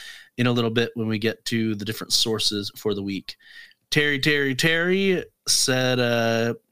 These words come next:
"Ha ha, Kittens, you didn't get a shiny Miltank, but I did." And, <laughs> um, just showing off that he completed the Go Battle League timed research,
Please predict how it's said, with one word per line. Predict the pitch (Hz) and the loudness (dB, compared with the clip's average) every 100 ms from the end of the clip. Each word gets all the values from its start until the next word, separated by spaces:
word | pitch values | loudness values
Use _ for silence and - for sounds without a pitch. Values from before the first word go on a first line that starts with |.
| - | -12
"Ha | 135 151 | 0 2
ha, | 165 170 | 2 0
Kittens, | 165 160 139 147 135 | 0 -2 0 2 2
you | 135 | 2
didn't | 165 147 | 2 2
get | 139 | 2
a | 127 120 | 2 0
shiny | 120 - 123 120 | -2 2 2 2
Miltank, | 120 117 - 120 113 | 2 0 0 0 0
but | 107 110 | 0 2
I | 185 220 | 2 2
did." | 180 165 160 160 160 156 156 - _ _ _ _ _ _ _ _ 127 | 0 0 2 2 2 0 -2 -10 _ _ _ _ _ _ _ _ 0
And, | 123 123 120 120 120 | 2 2 2 2 2
<laughs> | 120 - - - - - _ - _ - - - - - - _ _ _ _ - - 202 180 - - | 2 0 -2 -10 -14 -14 _ -20 _ -20 -20 -20 -20 -20 -20 _ _ _ _ -8 -2 -2 -2 -10 -6
um, | - 127 117 113 110 107 110 _ - - _ 135 | 0 2 2 2 0 -2 -4 _ -20 -20 _ -6
just | 123 127 | -2 2
showing | - 135 123 | 2 2 2
off | 120 120 | 2 0
that | 120 | -2
he | 117 | 0
completed | 117 - 120 117 113 | -2 0 2 2 0
the | 113 110 110 | 0 2 2
Go | 123 120 | 2 2
Battle | 113 110 117 117 | 2 2 2 2
League | 113 110 110 | 0 -2 0
timed | 117 113 110 | 0 2 0
research, | 107 110 104 - 110 - - | 0 -2 0 -2 -2 -2 -4